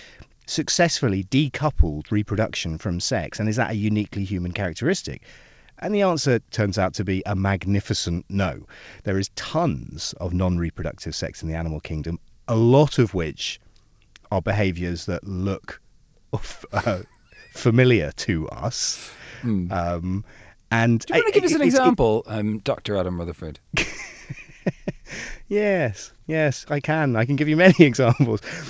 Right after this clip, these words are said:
Speaker 1: It's just, it's fascinating because we, we get, I think we get, you know, so familiarized with, um, the wonder of, of animal behavior through programs like, you know, David Attenborough, of course, but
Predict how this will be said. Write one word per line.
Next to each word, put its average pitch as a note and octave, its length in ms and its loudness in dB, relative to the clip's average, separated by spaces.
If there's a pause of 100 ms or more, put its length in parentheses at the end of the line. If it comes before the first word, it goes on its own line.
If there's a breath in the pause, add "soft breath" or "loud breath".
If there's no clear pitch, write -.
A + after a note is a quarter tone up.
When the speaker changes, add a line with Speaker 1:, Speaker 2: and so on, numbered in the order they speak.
(120)
Speaker 1:
It's A3 160 2
just, D#4 180 6
it's - 160 -2
fascinating C#4 440 4
because G3+ 160 -2
we, F3 120 2
we F#3 140 0
get, A3 220 0
I F3+ 60 0
think D#4+ 180 2
we D#4+ 80 4
get, E3+ 320 2
you F#3 160 -4
know, C#3+ 100 2
so A3+ 240 0
familiarized D3+ 720 4
with, F2 180 0 (120)
um, E2+ 320 -4
the G#2+ 120 -2
wonder G#2 520 4
of, F2 120 -6 (140)
of F2+ 380 -6
animal F#2 180 -2
behavior F2 480 -4 (100)
through F2+ 260 -2
programs E2+ 460 -4
like, E2 200 -4
you A#2 140 -4
know, D2 100 -6
David D#2 240 -8
Attenborough, C#2 380 -10
of - 100 -16
course, D2 280 -8
but - 200 -8